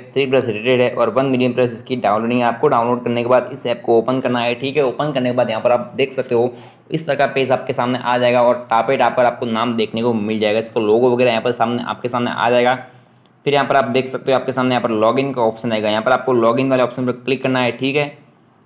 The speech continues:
इस पर क्लिक करने के बाद यहाँ पर आप देख सकते हो आपके सामने यहाँ पर इस तरह का इंटरफेस आएगा और फिर आपके सामने जो भी आपके मोबाइल में ईमेल आईडी होगी वो आपके सामने आ जाएगी। यहाँ से आपको ईमेल आईडी सिलेक्ट करनी है,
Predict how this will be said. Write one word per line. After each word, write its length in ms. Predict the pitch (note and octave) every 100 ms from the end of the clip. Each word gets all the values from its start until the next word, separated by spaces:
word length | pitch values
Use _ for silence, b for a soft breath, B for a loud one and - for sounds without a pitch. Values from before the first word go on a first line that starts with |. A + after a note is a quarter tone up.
| _
इस 120 | -
पर 120 | -
क्लिक 220 | C3+ D3 C#3
करने 120 | C3+
के 40 |
बाद 120 | C3+
यहाँ 120 | B2 A#2
पर 100 | C3
आप 80 | B2+
देख 180 | C3 -
सकते 220 | C3 B2+
हो 60 | B2
आपके 220 | A#2+ B2
सामने 220 | B2 B2
यहाँ 100 | A#2
पर 140 | - - - _ _ _
इस 120 | C3 -
तरह 100 | C3
का 80 | B2
इंटरफेस 440 | B2 A#2+ B2+ B2+
आएगा 280 | A#2+ B2 B2+ - - _ _ _ _ _ _ _ _ _ _ _ _ _
और 140 | A#2
फिर 140 | C#3 C#3+
आपके 200 | C3+ -
सामने 280 | C3+ C3 C3
जो 160 | B2+
भी 120 | C3 C#3
आपके 240 | B2+ C3+
मोबाइल 240 | B2+ B2
में 140 | B2 G#2+
ईमेल 200 | C3 C3
आईडी 160 | B2
होगी 220 | B2+ A2+ A#2+
वो 100 | B2
आपके 240 | A#2+ -
सामने 240 | B2 A#2 G#2
आ 120 | A#2
जाएगी। 220 | A#2+ B2
यहाँ 120 | A#2
से 120 | A#2+
आपको 180 | C3+ C3+
ईमेल 200 | A#2+ A#2+
आईडी 160 | A2 G#2+
सिलेक्ट 340 | - A2+ A#2
करनी 280 | C3 C3
है, 80 | B2+